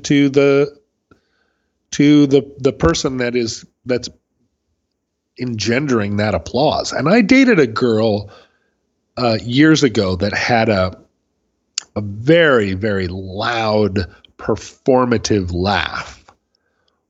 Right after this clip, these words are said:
where there'd be a group of ten people sitting around a table in a restaurant, and she would just, you know, she was like, "Ha, ha, ha, ha." You know, I can't even describe her laugh, but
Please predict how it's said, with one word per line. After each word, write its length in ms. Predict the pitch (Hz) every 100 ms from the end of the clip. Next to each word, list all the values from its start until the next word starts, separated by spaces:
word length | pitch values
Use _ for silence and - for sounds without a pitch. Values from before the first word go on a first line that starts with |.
| -
where 460 | 113 107 101 101
there'd 220 | - 117 107
be 140 | 113
a 60 | 95
group 320 | 113 110 104
of 200 | 95 -
ten 220 | - 107
people 280 | 101 110 98
sitting 400 | - - 107 98
around 420 | 98 98 98 98
a 60 | 92
table 480 | - 110 98 95 92
in 80 | 90
a 80 |
restaurant, 680 | 85 101 95 - 95 90 87 - - _ _ _ _ _ _ - _ - - _
and 380 | 117 117 110 110 -
she 360 | - - 160
would 280 | 151 120 110
just, 300 | 104 110 - - _ _ _ _ _ _ _ _ _ _ _ _ _
you 100 | 123
know, 120 | 95
she 200 | - 143
was 280 | 120 101 107
like, 160 | 95 - -
"Ha, 380 | 294 330 330 208
ha, 500 | 185 302 339 330 262
ha, 480 | 170 269 320 311 247
ha." 220 | 202 277 175
You 80 | 160
know, 100 | 135
I 200 | 143 143
can't 240 | - 131
even 180 | 113 101
describe 520 | 98 - 123 110 104
her 120 | 101
laugh, 460 | 92 98 87 82 -
but 240 | 101 -